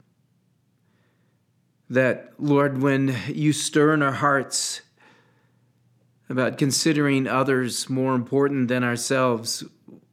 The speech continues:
we're reflecting your heart. We're beating in unison with yours. And, and Lord, not to,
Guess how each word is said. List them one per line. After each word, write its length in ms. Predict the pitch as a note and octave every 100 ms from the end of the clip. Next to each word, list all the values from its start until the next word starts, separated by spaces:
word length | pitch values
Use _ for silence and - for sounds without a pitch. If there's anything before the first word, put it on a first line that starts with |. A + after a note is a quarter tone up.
| _ _ _ _
we're 180 | - C3+
reflecting 600 | B2+ B2 - C3+ B2 C3
your 160 | A#2+ E3+
heart. 320 | A#2 G#2 -
We're 100 | C#3
beating 500 | C#3 B2 E3 D#3 C#3+
in 140 | C3 B2+
unison 540 | D3 D3+ C#3 C3+ B2
with 120 | A#2+
yours. 400 | C3 C#3 C3 A#2
And, 200 | B2 B2 - - - - _ _
and 220 | C3 C3+
Lord, 240 | C3+ C#3 C3+
not 300 | C#3 D#3+ F#3
to, 360 | E3+ C3+ B2+